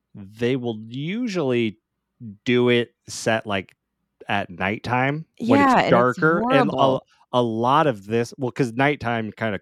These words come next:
Speaker 1: covers up a lot of stuff.
Speaker 2: Exactly, but it makes it look terrible.
Speaker 1: They did a lot of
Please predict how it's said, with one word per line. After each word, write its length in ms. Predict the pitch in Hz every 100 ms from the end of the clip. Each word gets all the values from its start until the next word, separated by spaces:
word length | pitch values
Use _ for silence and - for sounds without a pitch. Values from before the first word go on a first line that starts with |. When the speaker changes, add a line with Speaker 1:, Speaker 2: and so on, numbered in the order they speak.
| _
Speaker 1:
covers 400 | - 113 117 110
up 120 | 110 107
a 40 |
lot 200 | 117 113
of 60 | 123
stuff. 240 | 247 127
Speaker 2:
Exactly, 360 | 240 233 165 - -
but 120 | 226
it 160 | 240 214
makes 280 | 247 247 262
it 100 | 226
look 180 | 226
terrible. 580 | - 240 254 208 - -
Speaker 1:
They 220 | 131 123 139
did 160 | 147
a 60 | 131
lot 320 | 117 117 117
of 260 | 113 95